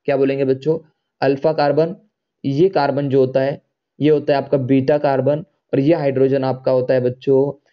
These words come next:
beta hydrogen। इस beta hydrogen को कौन खाएगा बोलो? alcoholic केओएच खाएगा। अब hydrogen को खाने के बाद इस carbon पे आ जाएगा negative charge, ये वाली चीज बनेगी, देखो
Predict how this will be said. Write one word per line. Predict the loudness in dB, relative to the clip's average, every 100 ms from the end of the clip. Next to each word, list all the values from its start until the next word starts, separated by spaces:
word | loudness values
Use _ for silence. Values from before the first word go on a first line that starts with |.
| _ -10
beta | -2 -2 0 -2 -2
hydrogen। | -2 -2 0 0 2 0 -2 -8 -16 _ _ _ -6
इस | -4
beta | 0 0 0 0
hydrogen | 0 0 -2 -2
को | -4
कौन | -4 -2 -2
खाएगा | -2 0 0
बोलो? | 0 0 0 -2 -8 _
alcoholic | -2 -2 0 2 2 0 -2
केओएच | -2 2 2 0 -2
खाएगा। | -2 0 -2 -4 -12 _ -8
अब | -4
hydrogen | -2 -2 0 0 0 0
को | -2
खाने | 0 -2 -2
के | 0
बाद | -2 0 -4 -6 _ _ _ _ -2
इस | -2 0
carbon | -2 0 -2
पे | 0
आ | 0 0
जाएगा | 0 2 0
negative | -2 -2 0 -2
charge, | 0 0 -2 -4
ये | 0 2
वाली | 2 0
चीज | -2
बनेगी, | -2 -2 -2
देखो | -2 -2 -4